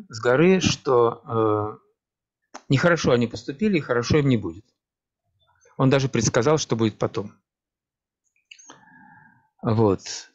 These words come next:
И так он говорит: «Ве им беэмет, э, уветамим аситем им Ерубааль». Если вы по-настоящему хорошо поступили с Ерубаалем, «Ве им бейто гайом хазе»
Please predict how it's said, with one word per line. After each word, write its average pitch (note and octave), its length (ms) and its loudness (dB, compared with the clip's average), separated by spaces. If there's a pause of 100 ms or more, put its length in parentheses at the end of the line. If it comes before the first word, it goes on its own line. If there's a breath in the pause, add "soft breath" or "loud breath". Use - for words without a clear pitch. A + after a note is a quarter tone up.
(120)
И B2+ 80 0
так G3 180 0
он F3+ 140 2
говорит: C#3 640 0 (100)
«Ве C3 240 2
им G#3 360 4
беэмет, D#3+ 760 2
э, G2+ 640 2 (600)
уветамим C#3+ 800 4
аситем A2 880 0 (680)
им A2 500 2 (320)
Ерубааль». G#2 680 2
Если B2+ 220 -2
вы A2 240 2 (120)
по-настоящему C3 800 0
хорошо A2+ 360 -2
поступили A2+ 480 -2
с - 140 -4
Ерубаалем, E3+ 680 0 (260)
«Ве A2+ 180 4
им G2+ 140 2
бейто G#2 360 2
гайом C3 380 2
хазе» G2 520 -4